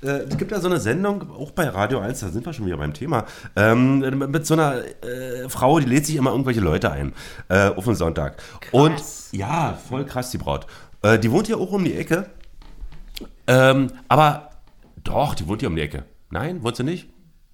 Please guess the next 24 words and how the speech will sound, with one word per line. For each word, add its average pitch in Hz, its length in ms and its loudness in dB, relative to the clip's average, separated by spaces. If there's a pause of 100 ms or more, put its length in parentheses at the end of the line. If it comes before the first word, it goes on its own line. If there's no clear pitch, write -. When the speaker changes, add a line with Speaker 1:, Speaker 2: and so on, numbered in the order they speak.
Speaker 1:
Und 143 300 4
die 98 100 0
wohnt 90 100 0
ganz 82 200 -2
woanders. 65 360 -4 (360)
Und 147 340 4
wahrscheinlich 104 280 2
im 107 80 4
Buch. 98 60 6
Speaker 2:
Maischberger? 214 880 2 (220)
Speaker 1:
Nein! 196 880 2 (680)
Ähm, 127 280 6 (200)
aber 147 180 4
egal, 131 300 8 (180)
die 143 60 6
macht 208 180 4
immer 196 180 6
Folgendes. 123 580 6
Äh, 117 360 4
die 151 180 -2
weist 190 260 2
immer 165 120 2
darauf 151 180 4
hin, 175 240 2